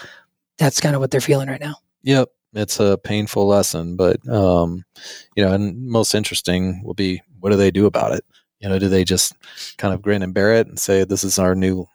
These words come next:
Speaker 2: new world"? Or do they innovate and try and find other products or services that aren't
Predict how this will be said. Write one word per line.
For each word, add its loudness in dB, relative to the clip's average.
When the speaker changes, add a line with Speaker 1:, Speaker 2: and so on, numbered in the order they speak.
Speaker 2:
new -4
world"? 0
Or 2
do 0
they 4
innovate 2
and -8
try -4
and -2
find 0
other -2
products -4
or -2
services -2
that 2
aren't 0